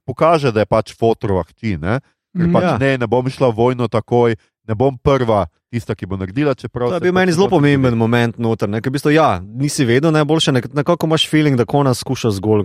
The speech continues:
Speaker 3: kao preživeti do kronanja, nekako do tistega poziva, ko Viserys umre, a ne, da pač ona, ko-, kot da čaka, no, pač na tisto svojo kronco, dokler ni pritisnjena ob kot, a, pa da se samo zgolj bori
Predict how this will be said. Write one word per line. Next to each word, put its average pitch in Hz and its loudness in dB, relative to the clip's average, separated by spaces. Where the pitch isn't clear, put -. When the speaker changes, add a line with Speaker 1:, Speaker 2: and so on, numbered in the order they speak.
Speaker 3:
kao 107 2
preživeti 101 0
do 101 2
kronanja, 82 -6
nekako 90 -2
do 101 2
tistega 90 -2
poziva, 110 2
ko 98 -2
Viserys 98 -2
umre, 95 -2
a 95 2
ne, 87 -4
da 92 -4
pač 95 -6
ona, 123 -6
ko-, 190 -6
kot 233 -2
da 160 2
čaka, 110 -2
no, 85 -12
pač - -12
na 98 -2
tisto 101 -8
svojo 104 -2
kronco, 101 -4
dokler 143 0
ni 143 2
pritisnjena 117 0
ob 101 -4
kot, - -2
a, 107 2
pa 110 -2
da 107 -2
se 117 -6
samo 135 0
zgolj 120 2
bori 120 2